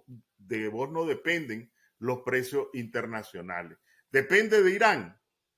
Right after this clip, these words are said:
Bueno, quince años, dieciséis años tienen de estar viniendo los iraníes y firmando acuerdos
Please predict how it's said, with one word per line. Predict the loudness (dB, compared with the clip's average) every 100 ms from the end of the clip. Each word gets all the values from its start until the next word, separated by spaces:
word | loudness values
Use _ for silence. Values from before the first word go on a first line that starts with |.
| _ _ _ _ -10
Bueno, | -2 0 -2 -6
quince | -2 0 0 0 2
años, | 2 0 -4 -12 -16 -20 -18 -16
dieciséis | -2 0 2 -2 -4 2 2 2 -2
años | 2 2 2 -6 -12 _ _ _
tienen | 0 0 0
de | 0 0
estar | 2 0 0
viniendo | -4 -2 -2 0 -2
los | -2 -4
iraníes | -2 -2 -2 -2 2 2 0 -4 _
y | -6
firmando | -4 -2 -2 0 -2 0 -2 0
acuerdos | -2 2 4 4 4 0